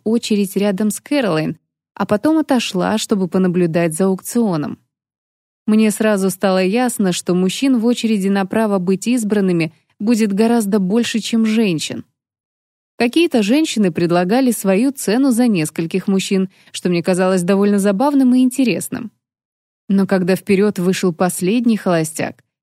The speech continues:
мистер Джон Фарнсворт, я поняла, что сбыть его будет нелегко.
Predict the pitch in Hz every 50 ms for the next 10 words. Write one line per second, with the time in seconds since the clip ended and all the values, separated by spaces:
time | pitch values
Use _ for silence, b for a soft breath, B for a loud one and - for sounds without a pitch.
0 | _ _ - 185 190 190 - - - 190 180 170 170 156 160 196 202 185 175 165
1 | - - - 208 233 277 285 269 240 - - - - - - - _ - - _
2 | _ _ _ _ _ _ 190 170 214 233 226 - 202 196 190 185 185 196 254 277
3 | 262 - - - 202 185 170 165 160 165 156 175 180 185 - - - 262 269 277
4 | 294 262 214 175 160 165 170 170 156 156 202 214 - _ 185 175 170 165 160 160
5 | 190 196 - _ _ - - - -